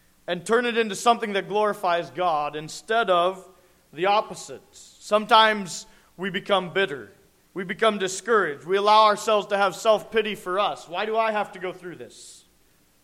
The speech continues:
That can be the thing that we end up <clears throat> going to in the natural man. <clears throat>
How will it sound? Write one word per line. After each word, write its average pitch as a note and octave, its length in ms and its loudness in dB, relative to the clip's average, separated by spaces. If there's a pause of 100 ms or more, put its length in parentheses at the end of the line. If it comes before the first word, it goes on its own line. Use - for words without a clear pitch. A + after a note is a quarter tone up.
(880)
That G#3+ 180 0
can G#3 140 -8
be G3 160 -6
the E3+ 340 -4 (500)
thing F3 400 -4 (260)
that D3+ 220 -6
we D#3 180 -8
end E3 200 -6
up - 440 -4 (640)
<clears throat> F3 640 -20
going E3+ 340 -4
to F3 360 -12 (760)
in D3 120 -14
the C#3 80 -12
natural D#3+ 380 -6
man. D#3+ 380 -6 (1400)
<clears throat> D#3 320 -12